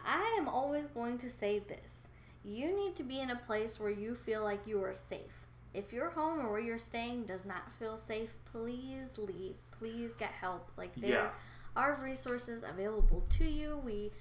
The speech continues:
Speaker 1: advise that you use them. I'm a really big proponent of being against domestic violence, so.
Speaker 2: One hundred percent. Um,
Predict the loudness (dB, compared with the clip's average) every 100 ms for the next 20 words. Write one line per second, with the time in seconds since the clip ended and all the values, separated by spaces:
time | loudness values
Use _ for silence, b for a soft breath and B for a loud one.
0 | B B -4 -2 -2 0 -2 -4 -8 -8
1 | -6 -4 -4 -2 -2 -2 -6 B B B
2 | 0 2 0 0 0 0 0 -2 -4 -6
3 | -6 -8 -12 -16 -16 -16 -16 -8 -6 -2
4 | -2 0 -2 -2 -2 -2 -2 -2 -2 -4
5 | -8 -14 -18 -8 -6 -4 -4 -4 -6 -6
6 | -6 -6 -6 -6 -6 -8 -10 -12 -14 -10
7 | -8 -8 -6 0 2 4 4 2 0 -2
8 | -4 -6 -14 -18 -18 -18 -18 -18 -18 B
9 | B B B 8 10 12 10 4 -2